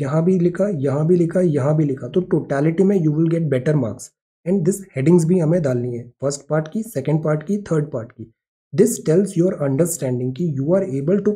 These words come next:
comprehend what is asked and what you have written। Because many a time students have this tendency, वो, वो लिखते हैं जो उनको आता है, वो, वो नहीं लिखते जो पूछा गया है। There is a difference। ये बहुत बड़ा प्रॉब्लम है। जो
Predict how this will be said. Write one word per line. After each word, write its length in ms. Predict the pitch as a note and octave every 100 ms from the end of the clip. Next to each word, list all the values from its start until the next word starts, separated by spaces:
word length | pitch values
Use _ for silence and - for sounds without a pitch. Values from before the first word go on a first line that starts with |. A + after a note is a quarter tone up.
| -
comprehend 680 | C3+ C3 F#3 F#3+ D#3 F3 - - _ _ _
what 360 | A#2+ C3+ E3+ B3
is 120 | G#3 - C3+
asked 280 | C3+ F3 F#3 -
and 220 | - C#3
what 200 | E3 E3
you 100 | D#3
have 200 | E3+ D3
written। 280 | D#3 D#3 B2 - _ _ -
Because 180 | F3+ G3+
many 300 | C#3+ C#3+ G3+
a 40 | A#3
time 200 | G3+ G3+
students 480 | - D3+ F3+ G3+ D3+
have 140 | D#3 E3
this 120 | F3 -
tendency, 500 | C#3+ C#3 D3 C#3+ G3 - - _ _
वो, 200 | D3 B3 E3+ B2+
वो 120 | F#3
लिखते 300 | A#3 G#3+ -
हैं 100 | G#3
जो 140 | G#3 A#3+
उनको 320 | F3 E3+ G3
आता 220 | C#3 A#2
है, 140 | A2 - _ -
वो, 100 | A#3
वो 200 | D3 E3
नहीं 140 | A#3 A3+
लिखते 280 | F3+ G3+
जो 120 | G#3 B3
पूछा 320 | D#3+ D#3 E3+
गया 200 | C#3 G#2+
है। 140 | G#2+ _ _ _ _ _ _ -
There 260 | C#3 D#3 F#3
is 100 | F3
a 40 |
difference। 400 | C3 - E3 - -
ये 160 | C3+ F3
बहुत 300 | C3+ C3 F#3+
बड़ा 200 | F3+ F3
प्रॉब्लम 440 | E3+ B2+ D3+ C#3+
है। 120 | G#2 - _ _ _
जो 80 | -